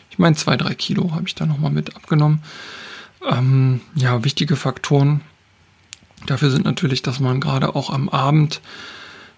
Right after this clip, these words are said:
äh, nicht mehr so unkontrolliert dann nascht oder Knabbereien isst. Und ja, d-, dadurch ist es im Prinzip ganz einfach zu erklären. Und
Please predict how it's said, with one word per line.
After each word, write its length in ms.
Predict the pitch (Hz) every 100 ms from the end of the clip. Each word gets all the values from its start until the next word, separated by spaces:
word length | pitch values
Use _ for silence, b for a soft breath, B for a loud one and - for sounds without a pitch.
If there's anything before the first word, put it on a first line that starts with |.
| -
äh, 440 | 131 123 127 123
nicht 240 | 127 135 147
mehr 160 | 131
so 100 | 131
unkontrolliert 840 | 156 151 131 147 139 147 127 131 -
dann 360 | 127 120 120 120 - - _ _ _ _ _ _ _ _ _ _ -
nascht 380 | 160 156 - -
oder 220 | - 127
Knabbereien 680 | - 139 131 139 143 147 156
isst. 380 | 143 - - - B B B B B B
Und 1000 | - 131 123 123 123 123 120 - - - -
ja, 280 | 147 117 - - - -
d-, 100 | -
dadurch 360 | 196 135 185 139
ist 100 | 139
es 140 | 151
im 140 | - 143
Prinzip 260 | - 202
ganz 180 | 175 -
einfach 280 | 147 131 135
zu 160 | -
erklären. 560 | 147 - 147 147 226 - B B B B B B B -
Und 680 | 143 135 135 127 - -